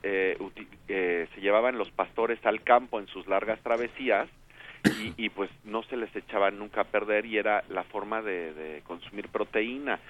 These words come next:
Los ejércitos, este, mexicanos, se dice que cuando, cuando esperábamos a las tropas que en su momento, eh, vinieran, a los franceses, por ejemplo, al, al, a los estadounidenses, l-,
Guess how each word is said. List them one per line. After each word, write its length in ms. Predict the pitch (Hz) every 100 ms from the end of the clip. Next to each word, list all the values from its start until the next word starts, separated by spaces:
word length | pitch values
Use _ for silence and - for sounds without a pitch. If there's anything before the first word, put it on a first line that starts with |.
| - -
Los 200 | 95 -
ejércitos, 720 | 98 117 110 135 - 123 113 - -
este, 340 | 82 - 76 -
mexicanos, 680 | 85 - - 98 95 101 147 - - - - -
se 100 | 98
dice 260 | 104 135
que 160 | - 98
cuando, 720 | - 90 87 87 87 85 73 -
cuando 240 | 80 80
esperábamos 640 | - 90 95 104 104 90
a 60 | 80
las 160 | 80 -
tropas 340 | 101 - 98
que 120 | -
en 80 | 82
su 100 | -
momento, 600 | 90 90 107 104 104 92 -
eh, 420 | 87 82 78 73 -
vinieran, 580 | 92 110 117 110 110 - - - -
a 120 | - 85
los 140 | 85 - - -
franceses, 720 | 95 95 - 120 104 - 101 -
por 160 | 87
ejemplo, 420 | 82 95 92 95
al, 220 | 90 82 76
al, 200 | 80 76 73 -
a 100 | 78
los 200 | 76 -
estadounidenses, 840 | 80 87 87 90 90 95 95 110 123 - - - -
l-, 140 | 92